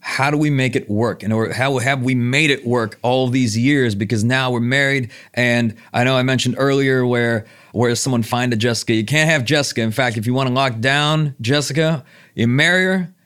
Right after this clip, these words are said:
and you have a kid. But that being said, over the years, it hasn't been easy. I,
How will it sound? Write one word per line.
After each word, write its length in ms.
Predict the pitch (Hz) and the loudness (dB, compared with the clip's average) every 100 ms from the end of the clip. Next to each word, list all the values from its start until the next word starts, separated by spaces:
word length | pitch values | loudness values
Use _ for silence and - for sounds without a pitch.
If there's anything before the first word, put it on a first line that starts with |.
| _ - | _ -6
and 140 | 127 | -2
you 80 | 127 | 0
have 180 | 143 151 | 0 0
a 40 | |
kid. 380 | 139 147 113 92 - _ - | -2 -2 -2 -4 -14 _ -12
But 400 | 104 156 151 - | -2 0 0 -4
that 300 | 120 156 156 | -2 -2 0
being 220 | 165 135 | -2 -2
said, 440 | 117 196 180 139 - | -2 -2 -2 -4 -2
over 180 | 160 156 | 0 2
the 120 | 143 | 0
years, 640 | 131 165 226 117 113 - - _ _ - | 2 2 2 0 -2 -6 -10 _ _ 0
it 140 | 160 | 2
hasn't 400 | 151 160 135 123 | 2 2 2 0
been 140 | 123 | 2
easy. 360 | 139 156 98 104 | 2 0 -2 -4
I, 80 | - | -4